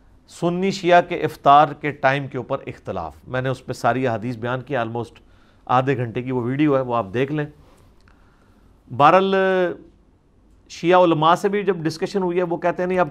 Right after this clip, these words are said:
چونکہ اب ٹائم ٹیبل بن چکے ہیں، اگر ٹائم میں سورج کا غروب ہونا کنفرم ہو گیا نا تو رات شروع ہوگی، کیونکہ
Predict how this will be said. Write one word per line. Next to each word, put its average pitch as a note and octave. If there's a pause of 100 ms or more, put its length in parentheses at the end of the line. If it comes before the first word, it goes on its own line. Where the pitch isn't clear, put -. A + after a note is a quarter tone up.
چونکہ E3+
اب E3+
ٹائم D#3
ٹیبل E3+
بن D3
چکے F3
ہیں، F3
اگر D#3+
ٹائم D#3
میں E3
سورج D#3+
کا E3
غروب C#3
ہونا D3+
کنفرم E3
ہو A2
گیا A2
نا A#2 (680)
تو C#3
رات D3
شروع C#3
ہوگی، G2
کیونکہ F3